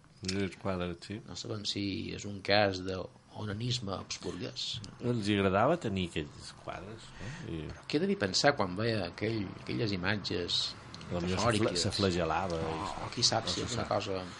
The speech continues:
Speaker 2: poc més,
Speaker 1: No
Speaker 2: més
Speaker 1: se
Speaker 2: pecaminosa.
Speaker 1: sap.
Speaker 2: En definitiva, eh, és un personatge molt complex. Jo recomano la lectura d'algunes de les grans biografies de Geoffrey Parker.
Speaker 1: Mhm.
Speaker 2: Hem de recordar que també, quan se va complir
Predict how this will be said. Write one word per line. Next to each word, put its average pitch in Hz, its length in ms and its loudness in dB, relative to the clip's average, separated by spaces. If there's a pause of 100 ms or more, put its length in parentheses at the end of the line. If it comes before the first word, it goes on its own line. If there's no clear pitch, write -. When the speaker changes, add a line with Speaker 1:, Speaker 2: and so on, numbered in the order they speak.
Speaker 2:
poc - 160 -4 (240)
més, 87 240 -2 (160)
Speaker 1:
No 101 100 0
Speaker 2:
més 95 80 0
Speaker 1:
se - 80 -4
Speaker 2:
pecaminosa. 104 400 0
Speaker 1:
sap. - 640 -10
Speaker 2:
En 170 40 0
definitiva, 127 540 4
eh, 113 360 0 (1160)
és - 100 -12
un 120 80 -8
personatge 120 300 -4
molt 131 140 -4
complex. 95 540 2 (500)
Jo 147 140 10 (340)
recomano 113 560 2
la 107 220 4
lectura 104 340 -2
d'algunes 95 1120 -6
de 104 60 -8
les 98 100 -6
grans 110 180 -2
biografies 92 540 -4
de 82 120 -8
Geoffrey 90 280 -8
Parker. 82 460 -4
Speaker 1:
Mhm. 98 240 0
Speaker 2:
Hem 147 80 -2
de 190 100 6
recordar 151 380 6
que - 120 -2
també, 120 340 4 (1160)
quan 107 180 -8
se 107 100 4
va 107 220 0
complir 101 640 -2